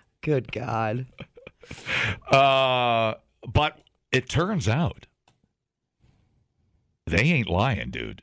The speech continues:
Speaker 2: You can just, you just run water on that thing and it cleans itself. That's,
Speaker 1: Damn.
Speaker 2: that coating is amazing.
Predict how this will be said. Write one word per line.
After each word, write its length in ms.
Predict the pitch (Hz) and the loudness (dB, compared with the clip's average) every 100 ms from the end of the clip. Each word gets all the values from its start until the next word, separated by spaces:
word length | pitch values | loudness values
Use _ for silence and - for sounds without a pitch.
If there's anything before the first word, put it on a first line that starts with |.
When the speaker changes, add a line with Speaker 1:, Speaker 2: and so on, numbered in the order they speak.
| - | -6
Speaker 2:
You 180 | 90 139 | 0 2
can 180 | 131 95 | 0 -2
just, 240 | 82 - 87 - - - | -4 -6 -10 -14 -18 -4
you 160 | 135 180 | 0 2
just 180 | 180 | 2
run 220 | 127 120 101 | 2 0 0
water 480 | 90 123 165 120 95 | 2 2 2 0 0
on 160 | 85 | 2
that 200 | 87 71 | 0 0
thing 320 | - 85 69 - | -2 -2 -2 -2
and 120 | 82 | 0
it 180 | 78 - | -2 -4
cleans 340 | - 87 76 | 0 0 -2
itself. 520 | 69 - 64 53 - _ _ _ - | -8 -4 -4 -4 -12 _ _ _ -2
That's, 540 | 104 170 214 - - - | 2 2 0 -4 -4 0
Speaker 1:
Damn. 120 | 131 | 0
Speaker 2:
that 160 | - - | 0 -2
coating 440 | 143 165 160 87 | 0 0 0 -4
is 180 | - 85 | -2 -2
amazing. 680 | 90 90 101 151 156 - | 0 2 2 2 0 -4